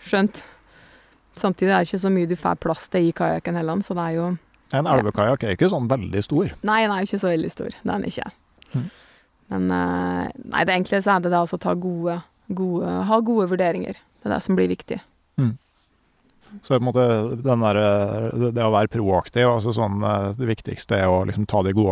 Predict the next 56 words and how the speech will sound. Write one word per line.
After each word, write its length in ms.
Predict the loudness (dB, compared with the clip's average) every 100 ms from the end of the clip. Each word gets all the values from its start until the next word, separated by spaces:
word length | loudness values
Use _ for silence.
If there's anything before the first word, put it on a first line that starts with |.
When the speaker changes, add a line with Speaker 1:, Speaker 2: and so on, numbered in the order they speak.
| 4
Speaker 2:
avgjørelsene, 520 | 2 0 -2 -4 -4
sånn 160 | -2 -2
at 100 | -2
du 80 | -2
ikke 200 | -2 0
havner 340 | 0 0 0 -2
i 20 |
de 120 | -2 -2
situasjonene 720 | -4 -4 -4 -2 -2 -2 -2
hvor 240 | -2 -4 -10 _ -6
du 100 | -4
trenger 240 | 0 -2 0
noe 120 | 2
hjelp. 240 | 0 -2 -8 0
Speaker 1:
Ja, 200 | 0 0 -4
nettopp. 460 | -4 -2 -8 _ -20 _ _ 0
Speaker 2:
Mhm. 200 | 0 0 _ _ _ _ -20 -20 -20 -4
Så, 120 | 2 2
eh, 800 | 2 2 2 2 -2 -2 0 2
betyr 340 | 2 2 2
det 80 | 2
at, 280 | 2 0 0
eh, 200 | 2 2
liksom 300 | 2 0 0
på 100 | 2
en 80 | 2
sånn 240 | 4 4
multiday 480 | 2 2 0 0 2
i 60 | 4
Norge, 400 | 4 2 0 -4
så 80 | -2
kan 160 | -2
du 100 | 0 2
ta 200 | 2 2
større 320 | 0 0 -2
risiko 400 | -4 -4 -2 0 2
da, 120 | 0
enn 100 | 2
i 260 | 2 2 2
Peru, 320 | 2 4 2
for 120 | 0
eksempel? 360 | 0 2 2 0 -6 -8 -2
Speaker 1:
<laughs> 0 |
Ja, 200 | 2 2
du 120 | 2
kan 180 | 0 0
jo 100 | 2
det. 160 | 2 2
Det 80 |
er 180 | 2 2 2
lettere 320 | 0 0 0
å 60 | 2
få 100 | 2
hjelp 240 | 2 2
her, 240 | 2 2 2
eller, 220 | 0